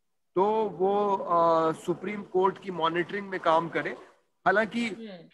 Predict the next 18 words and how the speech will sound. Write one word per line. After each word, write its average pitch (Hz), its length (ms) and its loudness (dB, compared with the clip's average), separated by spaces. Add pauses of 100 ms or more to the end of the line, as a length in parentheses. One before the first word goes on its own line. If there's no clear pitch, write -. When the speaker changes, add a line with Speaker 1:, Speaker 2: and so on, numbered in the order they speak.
(100)
Speaker 1:
ये 226 120 6
फैसला 220 540 2
जो 208 220 -6
आंदोलन 190 640 -2
की 214 140 -18
कमेटी 190 480 -2
है 220 120 0
उसको 202 320 0
लेना 147 240 0
है, 113 280 -8
जो 180 140 0
सरकार 165 400 0
के 180 140 -4
साथ 170 200 0 (600)
डायलॉग 165 420 4
कर 202 160 4
रही 175 220 4
है। 185 280 -6